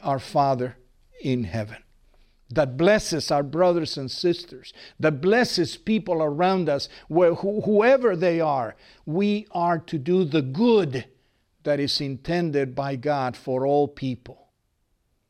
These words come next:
We need to persevere. We need to be patient. We need to trust God. We need to have hope that God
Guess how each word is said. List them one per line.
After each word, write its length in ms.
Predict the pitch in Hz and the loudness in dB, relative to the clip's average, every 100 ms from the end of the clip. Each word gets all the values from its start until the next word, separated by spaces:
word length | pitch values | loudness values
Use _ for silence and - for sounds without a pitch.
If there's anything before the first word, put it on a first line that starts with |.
| _ _ _ - | _ _ _ -4
We 180 | 139 | -2
need 320 | 143 165 180 - | 0 0 0 -2
to 80 | |
persevere. 920 | - - 156 - 143 127 156 151 127 - - - | -2 -2 -2 0 0 2 2 2 2 -4 -20 -6
We 200 | 135 139 | -4 -2
need 320 | 143 147 139 | -2 -4 -4
to 100 | 143 | -6
be 220 | 123 143 | -2 -4
patient. 800 | - - 156 147 - 139 127 - _ _ _ _ _ _ _ _ _ _ _ _ _ _ - | -4 -2 0 0 -2 -4 -6 -10 _ _ _ _ _ _ _ _ _ _ _ _ _ _ -8
We 160 | 127 131 | -2 0
need 280 | 151 147 - | 2 2 2
to 100 | 143 | 0
trust 640 | - 165 156 - - 110 | 0 -2 0 -2 -6 -2
God. 640 | 139 139 135 123 120 107 - _ _ _ _ _ _ _ _ _ _ _ _ _ _ _ _ _ _ _ - | 0 2 0 -2 -4 -10 -20 _ _ _ _ _ _ _ _ _ _ _ _ _ _ _ _ _ _ _ -8
We 180 | 120 131 | -2 0
need 400 | 143 160 165 - | 2 2 0 -2
to 100 | 135 | -6
have 260 | 127 127 - | -4 -8 -8
hope 580 | - - 151 143 - - _ _ _ _ _ _ _ _ _ _ _ _ - | -18 -4 2 2 0 -20 _ _ _ _ _ _ _ _ _ _ _ _ -10
that 400 | 117 110 - - | -8 -8 -12 -8
God 500 | 127 123 117 110 | -4 -2 -2 -4